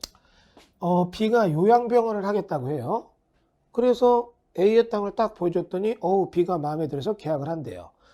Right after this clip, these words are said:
땅값은 삼십오억이고 수수료만 해도 대략 오륙천 이 넘어갑니다. 여러분은 계약서 쓰기 전날 잠을 못 잘 정도로 긴장하고 있어요.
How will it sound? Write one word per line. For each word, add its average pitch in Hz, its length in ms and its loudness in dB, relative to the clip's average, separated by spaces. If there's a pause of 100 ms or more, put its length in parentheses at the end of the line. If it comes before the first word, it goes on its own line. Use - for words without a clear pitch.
(140)
땅값은 202 440 -4
삼십오억이고 185 1040 -4 (220)
수수료만 190 680 -4
해도 190 300 -4
대략 135 300 -6
오륙천 170 380 -4
이 151 40 -6
넘어갑니다. 117 720 -12 (360)
여러분은 156 440 0
계약서 160 400 -2
쓰기 196 280 -2
전날 170 340 -4
잠을 170 360 -4
못 147 200 -4
잘 151 240 -4
정도로 143 440 -6
긴장하고 143 680 -8
있어요. 82 460 -12